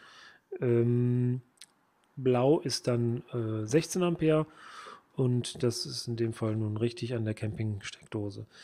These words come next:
Ihr seht das Blinken, äh, einige Sekunden muss man dann warten, äh, dann speichert die Box den Wert und es kann dann schon losgehen.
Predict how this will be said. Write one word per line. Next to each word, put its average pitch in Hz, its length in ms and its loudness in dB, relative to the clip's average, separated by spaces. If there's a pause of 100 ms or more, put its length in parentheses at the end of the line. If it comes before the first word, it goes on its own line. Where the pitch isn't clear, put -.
(460)
Ihr 135 220 4
seht 147 180 8
das 143 160 4
Blinken, 190 480 8
äh, 156 240 4
einige 156 380 4
Sekunden 151 340 4
muss 147 160 2
man 135 140 4
dann 120 180 4
warten, 151 920 2
äh, 131 40 0
dann 131 240 0
speichert 147 460 2
die 143 60 2
Box 139 280 0
den 127 220 2
Wert 131 320 4
und 123 260 -2
es - 160 -6
kann 120 380 0
dann 117 260 2
schon 117 240 2
losgehen. 113 540 4